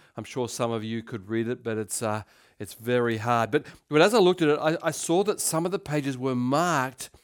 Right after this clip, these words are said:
with a red pen. In other words, the, the,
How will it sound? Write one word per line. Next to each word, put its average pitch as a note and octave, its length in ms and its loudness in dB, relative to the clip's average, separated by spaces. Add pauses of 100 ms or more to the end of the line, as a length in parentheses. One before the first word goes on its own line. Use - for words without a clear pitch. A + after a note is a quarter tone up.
(140)
with C#3 180 -8
a B2+ 80 0
red C3+ 400 -2
pen. C3+ 360 -4
In D#3+ 120 2
other F#3 160 8
words, D3 400 6 (300)
the, D3+ 240 4 (240)
the, D3+ 240 4